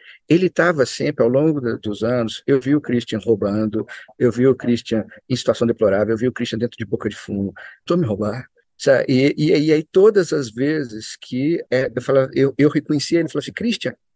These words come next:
ele escapava. Ele fugia, porque, é, ele sabia que era, ele não sabia quem eu era, ele não tinha memória de mim, é,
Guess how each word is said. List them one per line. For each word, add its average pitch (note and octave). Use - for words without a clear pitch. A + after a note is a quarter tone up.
ele C3
escapava. -
Ele B2
fugia, C3
porque, A#2+
é, A#2
ele B2
sabia A#2+
que -
era, -
ele A#2+
não C3
sabia A#2+
quem C3+
eu B2
era, G2+
ele G#2
não C3+
tinha -
memória A#2
de G2
mim, F#2+
é, F#2